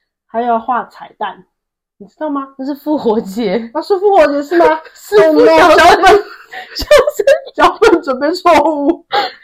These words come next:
Speaker 2: 小声一点。
Speaker 1: 要报应了是不是？
Speaker 2: 对。
Speaker 1: OK。
Speaker 2: 不好意思，彩蛋是复活节。
Speaker 1: 哦，对，对，我还以为是要画，画兔子的那个彩蛋。那所以只有吃火鸡而已哦。
Speaker 2: 对，大部-，应该是只有吃火鸡。
Speaker 1: 怎么那么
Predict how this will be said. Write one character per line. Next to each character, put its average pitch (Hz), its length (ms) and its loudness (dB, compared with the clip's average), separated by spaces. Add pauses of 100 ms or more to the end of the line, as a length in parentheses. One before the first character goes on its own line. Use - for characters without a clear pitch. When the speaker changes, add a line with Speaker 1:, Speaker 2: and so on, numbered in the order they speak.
(500)
Speaker 2:
小 - 160 -4
声 480 300 2 (140)
一 554 300 0
点。 403 140 -2 (560)
Speaker 1:
要 311 120 4
报 285 220 2
应 277 140 2
了 247 100 4
是 254 100 -8
不 262 120 -4
是？ 277 40 -8 (200)
Speaker 2:
对。 440 720 0
Speaker 1:
OK。 262 420 -2
Speaker 2:
不 381 80 -4
好 349 160 0
意 370 100 -12
思， 370 80 -10 (340)
彩 330 200 -12
蛋 320 220 -6
是 349 120 -8
复 359 240 -8
活 269 180 -2
节。 247 200 -4
Speaker 1:
哦， 254 100 2
对， 285 340 4
对， 285 260 6
我 240 60 4
还 240 200 0
以 240 80 -4
为 202 240 -4
是 220 160 -16
要 208 200 -2
画， 208 220 -2 (160)
画 247 180 2
兔 226 280 -8
子 277 260 -10
的 208 100 -12
那 208 80 -6
个 302 120 -4
彩 - 260 -14
蛋。 175 120 -20 (400)
那 403 100 -6
所 415 160 -2
以 381 60 -4
只 330 120 -8
有 285 100 2
吃 294 160 -12
火 247 220 -8
鸡 214 220 -4
而 202 120 -2
已 190 60 -6
哦。 180 100 -12
Speaker 2:
对， 233 160 0
大 247 160 -2
部-， 240 280 -12 (160)
应 240 80 -10
该 247 140 -4
是 247 120 -8
只 202 120 -8
有 165 100 -10
吃 185 220 -8
火 170 240 -8
鸡。 156 480 -16
Speaker 1:
怎 214 120 -8
么 247 100 -6
那 359 80 -2
么 320 180 -6